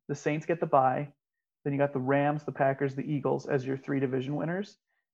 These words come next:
and then your wild cards are the Seahawks, the Bucks, and the Cards. So the Seahawks would get to play the Eagles right now in the playoffs, and I have to go and play the, and the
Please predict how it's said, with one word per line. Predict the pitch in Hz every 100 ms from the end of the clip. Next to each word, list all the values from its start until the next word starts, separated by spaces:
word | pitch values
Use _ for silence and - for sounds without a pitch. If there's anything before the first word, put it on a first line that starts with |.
| _
and | 151
then | 143
your | 131
wild | 135 143 143
cards | 151 143
are |
the | 135
Seahawks, | 131 156 143 139 -
the | 143
Bucks, | 131 135 135 - 156
and |
the | 135
Cards. | - 135 - - - _ _ _
So | -
the | 165
Seahawks | 156 - 160 175 190
would | 185
get | 165
to | 160
play | 160 147
the | 135 147
Eagles | 135 139
right | 127 -
now | - - - _ _ _
in | 214
the | 175
playoffs, | - 214 196 - - - _ _ _ _ _ _ -
and | 151
I | 165
have | 185 180
to | 165
go | 156 147
and |
play | 151 147
the, | 139 - _
and | 151
the | 143